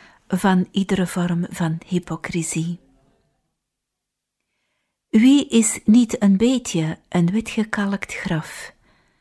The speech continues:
dat van binnen anders is dan naar buiten blijkt?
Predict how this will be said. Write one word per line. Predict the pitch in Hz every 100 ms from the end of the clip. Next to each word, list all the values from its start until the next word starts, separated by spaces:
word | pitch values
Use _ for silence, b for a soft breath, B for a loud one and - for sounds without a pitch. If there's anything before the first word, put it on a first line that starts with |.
| _ _ _ _ _ -
dat | 202 -
van | 175 170
binnen | 175 175 151 -
anders | 208 254 262 -
is | - 202 - - - b b b b b -
dan | 180 175 151
naar | 170 151 151
buiten | 151 156 160 202 202
blijkt? | 165 147 - - -